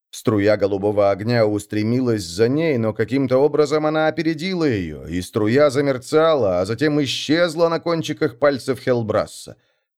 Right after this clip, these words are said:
Чемпион шёл следом, терпеливый как дуб. Голубое и жёлтое пламя потрескивало над его левым и правым плечом, сливаясь над шлемом в идеальный ореол адского, живительного зелёного цвета.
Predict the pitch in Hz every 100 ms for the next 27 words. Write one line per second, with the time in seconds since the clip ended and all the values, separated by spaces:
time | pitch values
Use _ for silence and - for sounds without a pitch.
0 | _ - 120 92 90 104 104 98 - 101
1 | 92 101 107 123 120 117 104 92 117 110
2 | 110 110 127 127 123 123 110 107 147 95
3 | - _ _ - - 87 82 78 98 95
4 | 87 82 110 101 101 95 107 123 117 104
5 | 104 113 117 - 107 104 104 101 98 98
6 | 98 104 104 98 95 - 113 104 101 92
7 | 92 - 131 113 98 101 98 113 113 101
8 | - 101 - - 117 127 117 117 104 98
9 | 117 147 143 139 135 131 127 131 120 123
10 | 127 - - 113 113 104 87 78 95 101
11 | 120 104 98 95 92 90 87 87 85 -
12 | 85 71 -